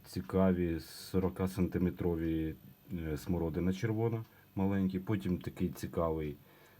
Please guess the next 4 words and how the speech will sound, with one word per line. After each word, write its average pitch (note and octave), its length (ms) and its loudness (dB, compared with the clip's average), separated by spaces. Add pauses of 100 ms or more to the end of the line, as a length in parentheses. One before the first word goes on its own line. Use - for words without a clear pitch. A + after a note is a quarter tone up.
американський F2+ 760 2
синій, C#3 600 2 (580)
чорний F#2+ 400 4
труфіль. F2+ 560 -4